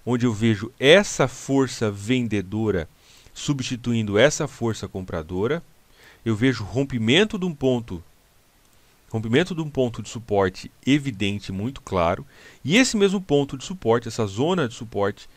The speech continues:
funcionando agora como resistência na sexta-feira, onde houve, não chegou a ser um engolfo,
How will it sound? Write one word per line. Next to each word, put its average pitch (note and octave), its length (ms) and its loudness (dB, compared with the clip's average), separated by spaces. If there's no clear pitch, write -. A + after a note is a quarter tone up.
funcionando D#3 580 0
agora A#2 280 4
como A#2+ 180 -6
resistência C3+ 800 0
na B2 120 0
sexta-feira, C#3 600 -2
onde C#3 320 0
houve, A#2 320 2
não A#2 180 0
chegou A2+ 280 -2
a - 20 0
ser - 140 -8
um G2+ 100 -4
engolfo, A#2 560 -6